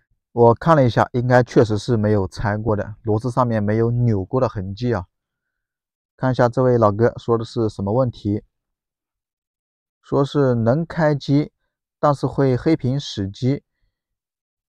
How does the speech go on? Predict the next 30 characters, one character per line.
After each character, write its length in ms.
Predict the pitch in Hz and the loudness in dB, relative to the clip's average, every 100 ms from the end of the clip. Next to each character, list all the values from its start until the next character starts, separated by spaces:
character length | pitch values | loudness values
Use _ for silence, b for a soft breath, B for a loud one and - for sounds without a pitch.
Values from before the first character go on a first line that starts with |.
| _ | _
二 180 | 185 165 | 6 6
手 300 | - 104 - | 6 0 0
矿 300 | - 208 139 | 2 4 4
卡， 300 | - 104 - _ _ _ - | 0 -10 -14 _ _ _ 0
大 140 | - | 4
哥 160 | 151 131 | 6 4
你 40 | |
是 120 | 135 | 2
懂 180 | 131 101 | 2 2
矿 220 | - 147 | 0 -2
卡 160 | 110 95 | 0 -4
的。 160 | 95 - _ _ _ - | -6 -14 _ _ _ 4
我 220 | 117 117 | 8 8
为 180 | 147 185 | 6 4
了 100 | 156 | 4
避 160 | - | 2
免 220 | 151 131 147 | 0 2 2
买 180 | 113 | 2
到 160 | 104 127 | 4 4
矿 240 | - 151 | 4 0
卡， 220 | 127 107 104 | 0 -8 -10
索 220 | - 107 | -4 -4
性 180 | - 143 | -4 -4
我 80 | 113 | -2
就 180 | 123 | -2
直 200 | 110 123 | -2 -4
接 160 | 123 196 | -2 0
买 200 | 202 101 | 0 -2
矿 280 | - 131 113 | -2 -4 -4
卡。 240 | - 92 | -6 -12